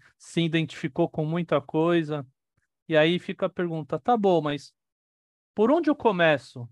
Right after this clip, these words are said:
Qual é o caminho das pedras, né, pra implantar, pra tentar entender, pra fazer algo diferente utilizando esse Lean Portfolio Manager?"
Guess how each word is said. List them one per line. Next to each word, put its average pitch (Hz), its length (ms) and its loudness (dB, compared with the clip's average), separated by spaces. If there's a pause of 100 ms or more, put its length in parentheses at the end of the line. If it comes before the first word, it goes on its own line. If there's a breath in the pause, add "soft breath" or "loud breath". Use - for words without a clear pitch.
Qual 185 180 -2
é - 20 4
o 269 100 0
caminho 214 340 -4
das 185 200 -6
pedras, 131 500 -2
né, 131 300 -8
pra 139 220 -2
implantar, 127 680 0
pra 143 120 -4
tentar 127 680 -2 (340)
entender, 127 680 -2
pra 127 100 -6
fazer 131 300 -2
algo 143 240 0
diferente 131 680 -6
utilizando 131 520 -6
esse 123 440 -6 (260)
Lean 131 160 -2
Portfolio 123 560 -4
Manager?" 110 560 -8